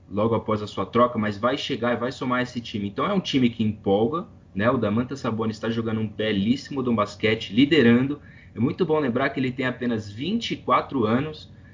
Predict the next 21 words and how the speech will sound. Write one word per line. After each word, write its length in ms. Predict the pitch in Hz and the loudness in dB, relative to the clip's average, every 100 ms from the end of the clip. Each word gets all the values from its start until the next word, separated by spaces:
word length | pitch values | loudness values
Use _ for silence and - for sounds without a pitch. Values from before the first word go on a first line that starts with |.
| - | -4
e 80 | 85 | 2
aí 140 | 135 | 2
tá 100 | 117 | 2
caminhando, 600 | 151 202 208 151 180 202 | -2 0 2 4 2 0
vai 200 | 143 151 | 0 -2
ser 180 | 170 160 | -2 -2
All-Star 440 | 151 143 - 143 | 0 -2 -2 -2
de 140 | 135 123 | 0 0
novo, 440 | 113 139 160 170 - - - - | 2 2 -2 -8 -18 -20 -20 -2
é, 240 | 107 131 | 2 2
e 340 | 143 113 107 95 - - - - - - | 2 0 -2 -6 -14 -20 -20 -20 -20 -4
se 100 | 139 | 0
continuar 400 | 123 117 139 135 | 2 0 -2 -2
assim 240 | 120 - 139 | -2 -2 -4
vai 160 | 139 | -2
evoluir, 640 | 135 131 127 120 135 190 208 | -4 -2 0 0 0 -2 -6
e 20 | |
o, 100 | - - - | -10 -14 -10
e 140 | 185 180 | -2 2
o 80 | |
Indiana, 580 | 180 147 147 147 214 269 | 2 4 4 4 2 -4